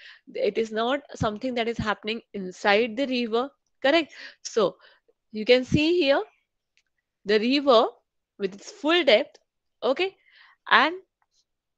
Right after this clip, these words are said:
what happens is, this is the level of the river which is main-, uh, maintained actually depth.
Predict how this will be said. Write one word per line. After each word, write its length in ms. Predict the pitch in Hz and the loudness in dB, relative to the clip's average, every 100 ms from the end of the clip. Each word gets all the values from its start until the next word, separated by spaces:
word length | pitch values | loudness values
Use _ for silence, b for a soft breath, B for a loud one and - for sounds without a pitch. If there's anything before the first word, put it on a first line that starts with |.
| _ | _
what 280 | 196 214 247 | -4 0 4
happens 420 | 262 233 311 311 | 4 4 0 -4
is, 200 | 349 320 - - _ | -8 -8 -12 -16 _
this 220 | - 233 285 | -6 -4 -4
is 120 | 269 | -2
the 100 | 311 | -2
level 400 | 220 202 214 262 | 2 2 4 2
of 300 | - 220 233 - - _ _ 190 | 4 4 2 -10 -20 _ _ -6
the 160 | 208 | -4
river 440 | 202 196 202 247 285 - | -4 -4 -4 -4 -8 -12
which 180 | 202 220 | -10 -10
is 180 | 214 | -12
main-, 360 | 196 196 190 185 - | -8 -6 -6 -12 -6
uh, 140 | 196 190 | -4 -4
maintained 520 | 190 190 233 196 196 | -4 -4 -4 -4 -6
actually 360 | 180 - 196 | -8 -8 -8
depth. 340 | 180 180 - | -6 -6 -8